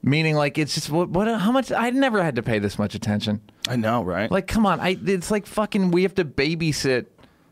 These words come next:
Speaker 1: It's like their children that we have to, like, "Wait, what are they doing? No, no, no, no, no, no." Like, where they used to kind of be able to take care of themselves.
Speaker 2: Yeah,
Speaker 1: Or
Speaker 2: and
Speaker 1: seemingly could.
Speaker 2: there's not one place where you can go where you can get one hu-,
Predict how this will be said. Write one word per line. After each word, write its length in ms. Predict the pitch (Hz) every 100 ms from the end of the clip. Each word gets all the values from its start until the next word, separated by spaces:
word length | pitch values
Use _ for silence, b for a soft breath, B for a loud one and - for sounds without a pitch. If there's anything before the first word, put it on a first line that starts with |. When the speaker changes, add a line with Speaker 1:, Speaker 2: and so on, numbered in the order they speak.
| b -
Speaker 1:
It's 160 | 131
like 240 | 165 120 -
their 340 | 123 143 160
children 720 | 151 - - 156 135 107 101 98
that 120 | 107
we 100 | 113
have 100 | 110
to, 60 | 110
like, 140 | 127
"Wait, 120 | 175
what 140 | 156 214
are 40 |
they 100 | 262
doing? 340 | 277 302 302 247
No, 100 | 294
no, 80 | 302
no, 220 | 302 294
no, 280 | 277 269 254
no, 60 | 127
no." 40 |
Like, 180 | 131 127
where 120 | 135
they 80 | 131
used 180 | 135 131
to 80 | 123
kind 180 | 127 120
of 60 |
be 100 | 113
able 120 | 113 113
to 160 | 95 - b b b b -
take 200 | 127 123
care 80 |
of 60 | 110
themselves. 600 | 107 - 110 123 147 - B B B
Speaker 2:
Yeah, 460 | 147 165 135 87 76
Speaker 1:
Or 160 | 127 135
Speaker 2:
and 180 | 135
Speaker 1:
seemingly 580 | 131 135 131 143 147 151
could. 260 | - 160 165
Speaker 2:
there's 240 | 147 135
not 280 | 156 175 113
one 440 | 107 113 127 135 127
place 500 | - 131 123 120 -
where 120 | 110
you 100 | 101
can 220 | 107 107
go 240 | 117 110
where 120 | 104 104
you 80 |
can 200 | 98 104
get 440 | 101 104 110 117 -
one 340 | 101 117
hu-, 60 | 120